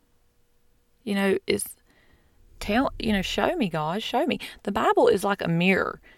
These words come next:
And if we're not in the Word, then how do we know what's right and wrong? You know? Because the world, <laughs> the world has a counterfeit of everything the Bible says, but it's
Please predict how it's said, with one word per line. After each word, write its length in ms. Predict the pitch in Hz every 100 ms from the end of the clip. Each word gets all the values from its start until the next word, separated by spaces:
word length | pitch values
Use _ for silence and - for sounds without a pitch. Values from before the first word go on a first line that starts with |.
| _ _
And 100 | 185
if 80 | 175
we're 80 | 190
not 240 | 202 - -
in 220 | 254 359
the 100 | 240
Word, 520 | 156 151 143 151 151 - _ - _
then 160 | 196 175
how 180 | 185 214
do 80 |
we 180 | 214 208
know 680 | 190 180 190 190 170 160 156 _ _ _ _ _ _ _ _
what's 340 | 175 180 - 180
right 160 | 175
and 120 | 160
wrong? 360 | 160 190 135 120 - _ _ _ _ _ _ _ _ _ _
You 100 | 202
know? 220 | 220 254 - _ _ _ _ _
Because 480 | - - 208 185 - _ _ _ _ -
the 140 | 180
world, 720 | 170 156 247 349 180 175 - - - - - _ _ _
<laughs> 720 | - - - - - - -
the 80 | 175
world 280 | 214 330 262
has 160 | 208
a 60 | 190
counterfeit 720 | 226 226 185 - 160 156 -
of 120 | 160
everything 320 | 180 175 170
the 60 | 156
Bible 300 | 156 151 147
says, 420 | - - - - - _ _ -
but 220 | 170 170
it's 360 | 170 160 -